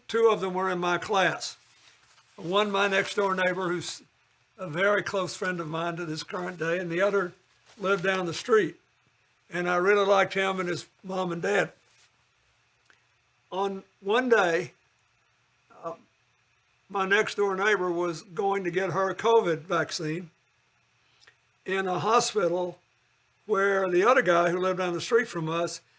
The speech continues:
and his wife were on ventilators upstairs, and she sent him a note saying we were all pulling for him, and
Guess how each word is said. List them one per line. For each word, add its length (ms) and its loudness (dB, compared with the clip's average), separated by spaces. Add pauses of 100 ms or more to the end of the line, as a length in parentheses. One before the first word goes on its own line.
(120)
and 240 2
his 220 6
wife 500 2 (540)
were 180 -4
on 280 -2
ventilators 800 -2 (1200)
upstairs, 560 0
and 280 0 (960)
she 260 -6
sent 240 2
him 140 2
a 40 0
note 480 2 (300)
saying 480 -4
we 120 -2
were 160 0
all 160 4
pulling 320 0
for 280 -4
him, 100 -4
and 180 -8